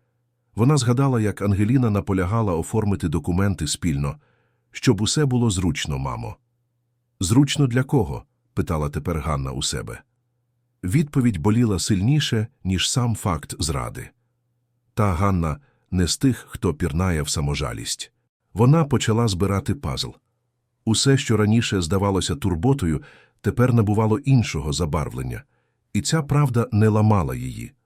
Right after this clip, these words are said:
вона гартувала. Бо є речі, які не можна купити чи забрати: внутрішню гідність, мудрість, пам'ять. І саме ця пам'ять привела її до однієї давньої думки.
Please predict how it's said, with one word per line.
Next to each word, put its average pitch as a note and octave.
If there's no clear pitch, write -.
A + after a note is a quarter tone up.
вона E2+
гартувала. D2+
Бо E2+
є A#2+
речі, C#2+
які F#2
не A2
можна A2+
купити A2+
чи F2+
забрати: D#2+
внутрішню E2+
гідність, G#2+
мудрість, F#2+
пам'ять. E2
І F#2
саме D3
ця D3
пам'ять F#2
привела G2+
її E2
до F#2+
однієї G2+
давньої C#2+
думки. C#2